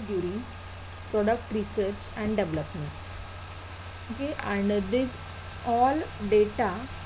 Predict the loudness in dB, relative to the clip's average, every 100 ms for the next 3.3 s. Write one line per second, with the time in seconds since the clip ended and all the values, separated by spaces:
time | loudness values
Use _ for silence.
0 | -10 -10 -4 0 2 4 6 4 4 4
1 | 6 4 4 0 -6 -8 -8 -2 0 2
2 | 4 6 6 2 2 2 2 0 -2 4
3 | 6 6